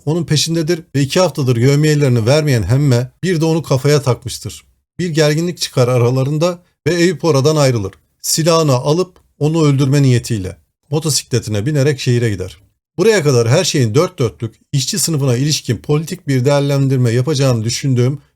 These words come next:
ve çok güzel kareleri de içinde barındıran çok iyi bir anlatıyken bu noktadan sonra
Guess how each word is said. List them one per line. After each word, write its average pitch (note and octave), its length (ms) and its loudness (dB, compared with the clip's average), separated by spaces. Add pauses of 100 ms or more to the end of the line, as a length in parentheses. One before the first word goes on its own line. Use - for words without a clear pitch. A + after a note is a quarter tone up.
(120)
ve C3 80 0
çok F#3+ 220 -4
güzel C#3 240 0
kareleri D#3+ 480 0
de D#3+ 80 0
içinde C3+ 400 -2
barındıran C#3 500 -2 (160)
çok F#3 260 -4
iyi F3+ 120 0
bir C#3+ 100 2
anlatıyken C#3 760 0 (320)
bu A3 80 -4
noktadan C#3 440 2
sonra E3 520 0